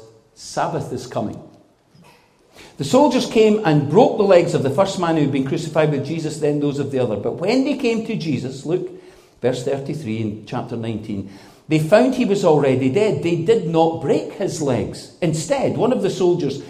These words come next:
pierced Jesus' side with a spear, bringing a sudden flow of blood and water. Now, you would expect at this point that John would just keep telling the story. And what happened next? But he doesn't. Look what he does.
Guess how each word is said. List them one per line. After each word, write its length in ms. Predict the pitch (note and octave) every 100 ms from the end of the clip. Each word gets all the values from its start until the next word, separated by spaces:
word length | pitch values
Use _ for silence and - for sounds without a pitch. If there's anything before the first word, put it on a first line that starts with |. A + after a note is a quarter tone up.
| -
pierced 420 | - B3 C#4 - -
Jesus' 360 | F#3+ D3+ -
side 240 | D#3 C3 A2+
with 120 | A2+
a 60 |
spear, 500 | A2+ - A2 A#2 - - - - -
bringing 380 | E3+ G3 F3+
a 80 | D#3+
sudden 400 | D#3 - B3+ B3+
flow 360 | G3+ D#3+ C3+ C#3+
of 160 | C#3
blood 220 | B2+ B2+ A#2
and 140 | B2+
water. 400 | E3+ B3 - G#2+ - - - _ _ _ _ _ _ _ _ -
Now, 80 | G3+
you 160 | F#3
would 100 | F#3+
expect 420 | F3+ - - D4 A3
at 100 | G#3
this 200 | D#3+ -
point 240 | C#3+ B2
that 140 | B2
John 240 | - D#3+ F#3
would 120 | E3+
just 240 | D3 B2
keep 220 | - B2+ -
telling 320 | A2+ G#2+ A2
the 80 | D3
story. 460 | - C4+ D4+ - - - - _ _ _ _ _ _ _ _ _ _ _ _ _ E3+
And 80 |
what 160 | D3+ A#2+
happened 300 | B2 A2+ D#3+
next? 260 | C4 - -
But 140 | G#3+
he 80 | A#3
doesn't. 540 | C#4 - C4 - -
Look 200 | A#3 C4+
what 100 | B3
he 80 | A#3+
does. 500 | B3+ C#4 - - -